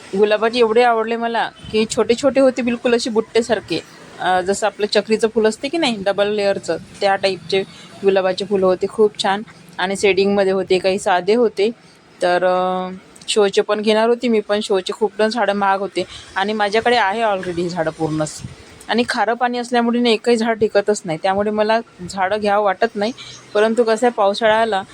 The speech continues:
की असं वाटतं की एक ना एक तरी झाड आपल्या घरी असावं म्हणून. तर, अ, पामचे पण झाडं बघितले आणि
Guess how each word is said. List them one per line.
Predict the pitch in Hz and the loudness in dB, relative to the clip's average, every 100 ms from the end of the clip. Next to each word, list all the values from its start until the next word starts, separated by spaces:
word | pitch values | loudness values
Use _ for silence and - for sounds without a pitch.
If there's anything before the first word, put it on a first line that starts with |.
| - - | -20 -4
की | 214 | 0
असं | 208 220 | 2 2
वाटतं | 214 214 | -2 0
की | 226 226 233 - - | -2 0 -6 -8 -2
एक | 190 | 0
ना | 214 202 | 2 0
एक | 196 | 0
तरी | 208 214 | 0 -2
झाड | 214 202 | 0 0
आपल्या | 185 202 | 0 0
घरी | 202 214 | 2 2
असावं | 196 - 143 151 | 2 0 -4 -4
म्हणून. | 165 151 156 - - - - - - - - - - - - - - - - | -6 -8 -10 -18 -20 -20 -20 -20 -20 -20 -20 -20 -20 -20 -20 -20 -20 -14 -2
तर, | 190 190 | 0 2
अ, | 190 196 196 - - - - - - - - - - | 2 0 -4 -10 -20 -20 -20 -20 -20 -20 -20 -18 -4
पामचे | 196 185 190 | -2 -2 -2
पण | 220 247 | 0 0
झाडं | 254 208 190 | 0 0 0
बघितले | 190 190 170 214 - - - - | 0 -2 -2 -4 -4 -14 -18 -8
आणि | - 170 175 180 185 185 185 | -2 -2 0 0 0 -2 -4